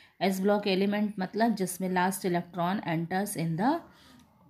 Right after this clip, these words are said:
S orbital। ठीक है, last electron enters in the S orbital। तो ऐसे दो ग्रुप हैं जिनका इलेक्ट्रॉनिक कॉन्फ़िगरेशन एन एस वन और एन एस टू है। इसके बाद जो है ये सब क्या है, हाईली रिएक्टिव है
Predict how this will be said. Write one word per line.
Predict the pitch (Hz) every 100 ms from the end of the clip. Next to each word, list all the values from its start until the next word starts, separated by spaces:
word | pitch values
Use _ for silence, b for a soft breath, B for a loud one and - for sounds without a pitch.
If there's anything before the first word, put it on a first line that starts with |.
| _ _ 202
S | 208 190
orbital। | 156 147 131 107 123
ठीक | 294 285
है, | 349 190
last | 170 175 -
electron | 170 160 156 165 170
enters | 160 156 170 170 175
in | 156
the | 220 330 - 160
S | 151 139
orbital। | 143 135 135 131 151
तो | 185
ऐसे | - 170 170 185
दो | 175 226
ग्रुप | 202 202 202
हैं | 233
जिनका | 175 170 175
इलेक्ट्रॉनिक | 175 160 156 160 165 165
कॉन्फ़िगरेशन | 165 165 180 175 175 202 220 B B B B
एन | 175 175
एस | 175 -
वन | 160 190 262 277 - 165
और | 160 156 -
एन | 165 180
एस | 269 - - B B B _ _
टू | 247 226
है। | 143 117 - _ _ _ _ _ _ _ _ - B -
इसके | 202 - 196
बाद | 175 180 196
जो | 180 208
है | 220 262 B B B B 175
ये | 190
सब | 196 214 -
क्या | 202
है, | 202 226
हाईली | 185 165 175 185
रिएक्टिव | 180 175 165 - 196
है | 196 214